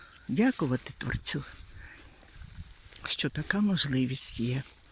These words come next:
І вам бажаю у своєму житті знаходити ті місця,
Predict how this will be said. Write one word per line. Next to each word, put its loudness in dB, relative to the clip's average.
І 8
вам 10
бажаю 6
у 6
своєму 8
житті 6
знаходити 8
ті 10
місця, 6